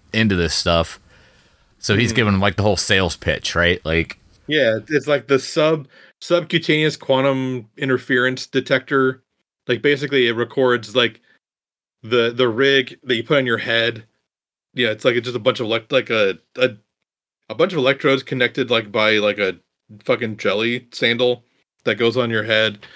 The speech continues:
Speaker 2: and, uh, it record, i-, if you were recording, it records your experiences, and then you could bu-, you could also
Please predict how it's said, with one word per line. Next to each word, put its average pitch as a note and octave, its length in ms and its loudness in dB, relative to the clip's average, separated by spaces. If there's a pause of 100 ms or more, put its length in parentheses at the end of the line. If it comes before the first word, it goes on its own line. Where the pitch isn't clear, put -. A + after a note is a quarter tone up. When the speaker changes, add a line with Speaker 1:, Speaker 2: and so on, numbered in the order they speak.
(400)
Speaker 2:
and, G#2+ 500 0
uh, G#2 340 2 (300)
it C3 120 0
record, B2 580 0
i-, - 20 -12 (220)
if C3 200 -4
you C3+ 160 2
were A2+ 180 -2
recording, E3+ 640 0
it B2+ 120 0
records B2 540 0
your A2+ 220 0
experiences, G#2 760 0
and G2+ 100 -8
then A2 120 -2
you A2 100 -2
could G#2 160 -6
bu-, B2+ 220 2
you C3 180 -2
could C3+ 100 2
also B2 220 -2